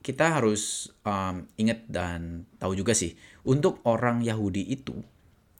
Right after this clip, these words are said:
bait Allah atau tempel itu merupakan, apa ya bilangnya ya, mikroskopik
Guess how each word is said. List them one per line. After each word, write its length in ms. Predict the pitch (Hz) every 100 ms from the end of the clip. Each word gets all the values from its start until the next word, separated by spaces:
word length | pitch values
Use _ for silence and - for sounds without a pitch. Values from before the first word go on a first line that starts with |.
| _ -
bait 240 | 104 110 -
Allah 300 | 95 87 90 -
atau 160 | - 107
tempel 400 | 95 90 90 87
itu 160 | 170
merupakan, 560 | 156 120 95 - 110 107 110 110 - _ _ _ _ _ _ _ - - 107
apa 180 | 107 87
ya 120 | 80 85 -
bilangnya 320 | 92 82 87
ya, 140 | 85 92 - - - - _ _ _ -
mikroskopik 800 | 123 139 131 - 135 131 -